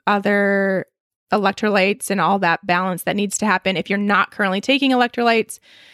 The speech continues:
then take those, supplement with those as well. You can get the ones that I recommend on that supplement P D F that I just have already <laughs> talked about, like, a hundred times on this episode.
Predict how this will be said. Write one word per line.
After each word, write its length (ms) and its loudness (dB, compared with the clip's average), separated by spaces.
then 380 0
take 280 -2
those, 580 2
supplement 440 -2
with 100 -6
those 220 0
as 160 -4
well. 340 2
You 80 -4
can 100 -2
get 160 -2
the 60 -2
ones 240 -4
that 100 0
I 120 2
recommend 640 0
on 320 -2
that 340 -2
supplement 640 -4
P 140 0
D 160 2
F 220 -2
that 140 0
I 120 2
just 400 -10
have 180 -2
already 240 -2
<laughs> 60 -10
talked 180 -2
about, 180 2
like, 140 0
a 60 0
hundred 240 0
times 340 -2
on 160 -2
this 180 -2
episode. 600 0